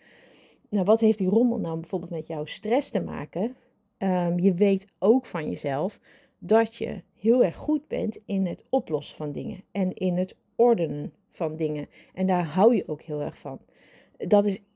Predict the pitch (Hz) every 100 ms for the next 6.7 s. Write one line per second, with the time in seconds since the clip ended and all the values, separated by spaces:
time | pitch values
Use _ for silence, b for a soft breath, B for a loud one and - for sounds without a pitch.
0 | _ - - 285 202 - 202 302 - -
1 | _ _ 208 202 190 190 - _ _ 311
2 | 180 - 165 151 156 170 180 175 165 160
3 | 165 165 196 - 190 180 - 160 165 170
4 | 185 196 190 - 269 254 247 208 190 165
5 | - 180 185 175 170 175 175 170 165 -
6 | 175 - - 247 247 208 214